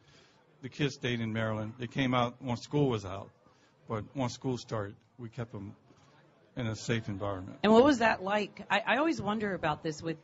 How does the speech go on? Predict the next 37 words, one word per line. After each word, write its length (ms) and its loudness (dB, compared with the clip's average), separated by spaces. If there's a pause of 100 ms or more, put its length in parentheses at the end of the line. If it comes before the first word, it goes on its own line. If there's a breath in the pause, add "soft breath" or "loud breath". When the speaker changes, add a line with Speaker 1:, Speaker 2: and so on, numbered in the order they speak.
Speaker 2:
with, 220 -6
uh, 100 -4
baseball 360 -4
players 260 -6
because 240 -6
it's 140 -8
such 160 -4
a 40 0
long 320 2
season. 580 -6
Speaker 1:
Mm-hmm. 440 -6
Speaker 2:
Um, 320 2
what, 220 -4 (160)
what 180 -2
was 140 0
it 100 -6
like 320 -2 (320)
having 300 -4
to 100 -6
be 140 -4
away 300 -2
for 160 -10
so 320 -4
long? 360 -2
I 60 -2
mean, 220 0 (100)
there 120 6
was 120 2
a 60 0
time 360 -2
when 160 -4
Bob 360 2
considered 480 -10 (680)
working 580 0 (280)
in 300 -6 (380)
the 80 -10
business. 460 -6